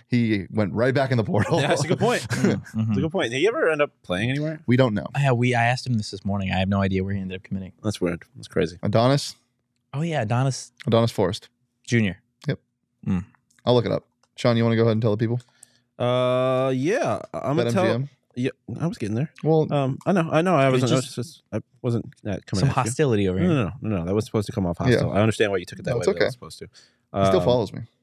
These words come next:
Speaker 2: you know
Speaker 3: Nice.
Speaker 2: who's never hostile? The fine folks at Bet M G M.
Speaker 3: Okay.
Speaker 2: Um, and if you haven't signed up yet, what are you doing? We've been telling you about it for, like,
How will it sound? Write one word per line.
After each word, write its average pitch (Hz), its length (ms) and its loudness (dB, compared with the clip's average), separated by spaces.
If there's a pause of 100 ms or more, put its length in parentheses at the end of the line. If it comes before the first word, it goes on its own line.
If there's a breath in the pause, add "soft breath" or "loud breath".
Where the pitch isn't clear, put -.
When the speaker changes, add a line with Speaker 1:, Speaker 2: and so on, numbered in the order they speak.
(320)
Speaker 2:
you 117 120 2
know 165 360 2 (320)
Speaker 3:
Nice. - 360 -12 (180)
Speaker 2:
who's 113 140 -2
never 107 220 2
hostile? 110 480 -6 (1400)
The - 60 -20
fine 90 180 2
folks 80 240 0
at 78 60 -2
Bet 80 100 0
M 80 120 0
G 82 120 -4
M. 87 180 0 (160)
Speaker 3:
Okay. 185 280 2
Speaker 2:
Um, 101 640 0 (480)
and 120 80 0
if 127 60 0
you 151 100 2
haven't 208 160 0
signed 185 260 0
up 185 180 0
yet, 123 280 0 (140)
what 139 180 0
are 180 40 0
you 165 80 2
doing? 127 260 0
We've 101 100 -2
been 95 80 -2
telling 123 260 0
you 127 80 0
about 90 180 -2
it - 80 -10
for, 85 60 -8
like, 82 120 -8